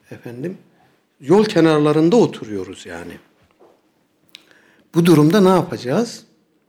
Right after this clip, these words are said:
Aleyhisselatü Vesselam Efendimiz buyuruyor ki,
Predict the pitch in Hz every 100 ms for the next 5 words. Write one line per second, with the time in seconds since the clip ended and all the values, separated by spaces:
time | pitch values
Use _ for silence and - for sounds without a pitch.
0 | _ _ _ _ _ _ _ _ _ _
1 | _ _ _ _ - 135 135 170 170 147
2 | - 156 156 107 127 113 135 127 117 135
3 | 147 - - 165